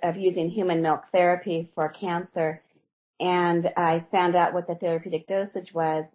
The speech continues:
And when I received this mother's milk, I warmed it up, uh, for Bill, and with a major prayer and putting Bill in divine love and light, we infused that, um, into his G T tube.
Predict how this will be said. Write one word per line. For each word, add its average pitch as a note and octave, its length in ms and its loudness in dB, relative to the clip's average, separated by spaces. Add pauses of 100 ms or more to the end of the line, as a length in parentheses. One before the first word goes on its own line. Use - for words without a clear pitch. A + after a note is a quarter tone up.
(140)
And E3+ 480 -2
when F3+ 120 4
I E3 120 4
received G3+ 480 -2
this D#3+ 180 -2
mother's F#3 340 0
milk, D#3 300 0
I E3 160 0
warmed F3 460 0
it F3+ 80 2
up, F3 240 4 (640)
uh, F3 280 0 (100)
for F3 220 2
Bill, E3+ 460 2 (120)
and E3+ 280 -2
with F3 200 -2
a E3 100 0
major F3+ 920 -2 (380)
prayer G#3+ 440 6
and F3 180 -4
putting G#3 260 -4
Bill F#3 220 0
in F3+ 120 -4
divine F3 440 -2
love E3+ 220 0
and E3 140 -2
light, E3 320 -4 (600)
we F#3 200 4
infused G#3 720 0
that, E3 420 2 (420)
um, E3+ 280 -2
into F3 380 -2
his E3+ 160 2
G E3 220 -6
T A3 340 -6
tube. E3+ 300 2